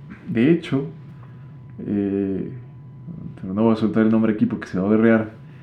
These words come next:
Eh, ya después de que conozcamos, ahí sí soltamos el nombre. Eh, un panita nuestro, saludos, mi hermano, eh,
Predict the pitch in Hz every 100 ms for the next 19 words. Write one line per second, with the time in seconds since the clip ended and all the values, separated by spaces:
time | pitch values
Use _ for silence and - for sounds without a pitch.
0 | - - - - - - 104 98 92 98
1 | 110 117 120 - 120 113 110 135 131 123
2 | 110 110 110 120 107 117 117 123 123 110
3 | 110 - - - - - - - - -
4 | - - - - - - - 131 123 123
5 | 117 117 117 143 160 160 160 160 151 160
6 | 175 117 110 110 123 113 135 147 139 -
7 | - - - 104 101 101 98